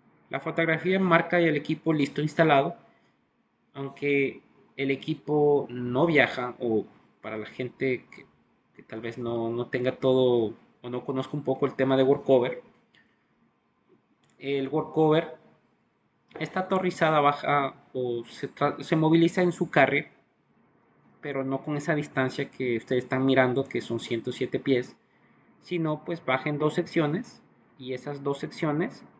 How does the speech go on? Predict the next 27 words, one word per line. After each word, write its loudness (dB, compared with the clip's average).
caen 0
hacia -8
unos -10
soportes -6
del, -4
del -2
carrier. 2
Carrier -2
es -10
como -10
el -6
vehículo 2
que -8
lo -2
transporta, -6
autopropulsado -6
por -14
el, -16
por -10
el -8
misma -6
unidad. -4
¿Qué, 0
cómo 0
se -4
levanta 4
la, 2